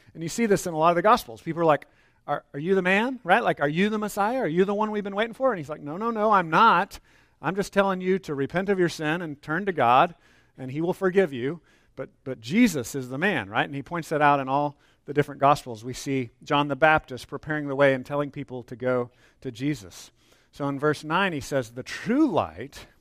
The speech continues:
which gives light to everyone, was coming into the world. He was in the world, and the world was made through him,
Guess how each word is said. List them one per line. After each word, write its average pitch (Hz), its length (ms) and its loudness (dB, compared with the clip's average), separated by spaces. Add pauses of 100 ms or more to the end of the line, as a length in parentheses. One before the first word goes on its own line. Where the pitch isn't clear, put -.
(120)
which 143 220 -10
gives 147 200 0
light 151 260 4
to - 200 -16
everyone, 180 560 -2
was 143 160 -6
coming 202 480 -8 (400)
into 190 380 -2
the 214 120 4
world. 220 560 4 (360)
He 202 160 -4
was 175 200 -2
in 220 280 -4
the 269 80 -2
world, 190 320 2
and 170 100 -8
the 156 60 -6
world 202 280 -4
was 160 160 -4
made 151 360 -6
through 247 280 0
him, 139 460 -6